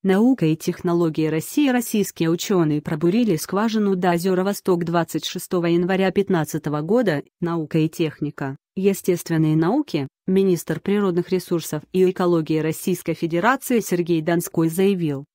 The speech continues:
что российские исследователи пробурили скважину до подледникового озера Восток в Антарктиде, сообщает тасс. Получена информация о том,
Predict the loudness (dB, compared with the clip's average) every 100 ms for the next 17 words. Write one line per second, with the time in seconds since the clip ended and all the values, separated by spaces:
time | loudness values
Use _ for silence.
0 | _ -4 2 2 2 -2 -4 0 -2 -2
1 | 2 2 2 -2 0 -2 0 -2 2 2
2 | 4 2 -2 -2 0 2 2 0 -2 -2
3 | -2 0 0 0 -2 0 0 2 0 0
4 | 0 0 -2 -2 -2 0 -2 0 -2 -4
5 | -6 -2 -2 -2 -8 _ _ 0 0 0
6 | 0 0 0 -2 -2 -2 -4 -18 _ _
7 | _ _ -2 2 2 0 0 0 0 -2
8 | 0 2 0 -2 -4 -2 -2 0